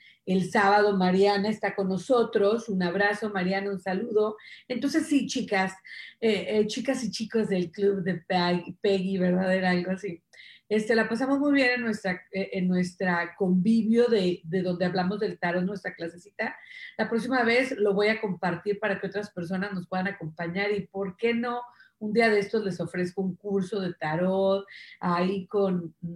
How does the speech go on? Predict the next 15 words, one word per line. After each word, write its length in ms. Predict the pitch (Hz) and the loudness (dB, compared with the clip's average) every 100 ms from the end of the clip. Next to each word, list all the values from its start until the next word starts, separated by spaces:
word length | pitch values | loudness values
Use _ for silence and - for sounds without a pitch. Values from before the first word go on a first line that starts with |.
| - | -10
me, 380 | 175 160 175 180 | -10 -8 -6 -6
me 100 | 180 | 0
encanta, 680 | 180 180 208 190 185 180 226 | 2 2 2 2 2 0 0
¿verdad? 320 | 202 175 170 170 | 0 -2 -4 -6
Soy 420 | 202 185 190 185 | -2 2 2 0
una 200 | 185 190 | 0 0
sabionda 680 | - 170 175 180 175 170 170 - - _ | -2 -2 2 0 0 -6 -8 -16 -20 _
del 220 | 190 175 | -4 0
tarot, 240 | 185 180 | 2 2
me 100 | 180 | 2
gusta 260 | 180 175 208 | 0 -2 -6
estudiarlo, 640 | 208 185 180 190 185 196 | -6 0 2 2 2 -2
trabajar 460 | 196 165 165 175 165 | -2 -4 -4 -6 -8
con 220 | 190 185 | -6 -2
él, 220 | 190 226 | -4 -6